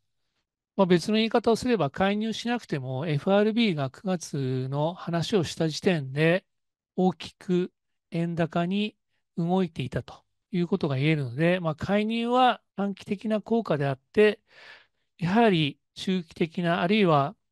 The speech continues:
コンスタントなサステナブルな円高になるためには、金融政策の変更が必要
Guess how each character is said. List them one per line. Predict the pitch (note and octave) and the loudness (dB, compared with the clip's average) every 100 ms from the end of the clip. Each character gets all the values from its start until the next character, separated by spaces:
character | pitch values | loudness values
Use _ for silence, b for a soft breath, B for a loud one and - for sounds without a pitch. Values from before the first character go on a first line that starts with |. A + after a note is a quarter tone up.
| _ | _
コ | _ A3 | _ -2
ン | G#3+ | -2
ス | - | -4
タ | F3 D3 | -4 -4
ン | |
ト | C3 | -6
な | B2+ | -12
サ | A2+ - | -10 -8
ス | D#3 | -8
テ | - B3 | -6 -4
ナ | B3+ | -2
ブ | G#3 | -2
ル | D#3 | -4
な | C#3 D3 C#3+ - - | -4 -6 -8 -12 -8
円 | D#3 D#3 | -6 -4
高 | D#3 C#3+ - C3+ - _ | -4 -4 -4 -6 -8 _
に | F#3 | -4
な | F3+ G#3 | 0 0
る | G3+ | 0
た | - D#3+ | -4 -6
め | D3 | -6
に | B2+ A#2+ | -8 -4
は、 | F3 F#3+ - _ - | -2 -2 -6 _ -12
金 | - G3 G3 | -4 -2 0
融 | G3 G3+ | 0 0
政 | D#3 G#3+ G#3 | 0 0 0
策 | - C3 C3 | -4 -10 -12
の | A2+ | -12
変 | - D#3+ E3 | -8 -8 -8
更 | - E3+ D#3+ | -10 -8 -6
が | D3 | -8
必 | - - C#3 | -10 -12 -10
要 | B2+ C3+ | -8 -10